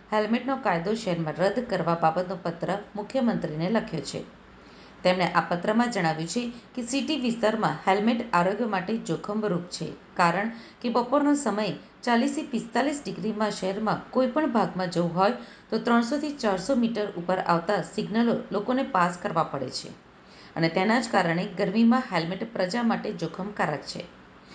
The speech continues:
આ ઉપરાંત પત્રમાં પૂર્વ ધારાસભ્ય ધીરુ ગજરા દ્વારા એવો પણ ઉલ્લેખ કરવામાં આવ્યો છે કે કોઈ પણ મગજના ડૉક્ટરનો અભિપ્રાય લેવામાં આવે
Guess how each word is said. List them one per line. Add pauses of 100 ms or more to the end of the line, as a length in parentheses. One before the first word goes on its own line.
(240)
આ
ઉપરાંત
પત્રમાં (220)
પૂર્વ
ધારાસભ્ય
ધીરુ
ગજરા
દ્વારા (100)
એવો
પણ (120)
ઉલ્લેખ (120)
કરવામાં
આવ્યો
છે (380)
કે
કોઈ
પણ
મગજના
ડૉક્ટરનો
અભિપ્રાય
લેવામાં
આવે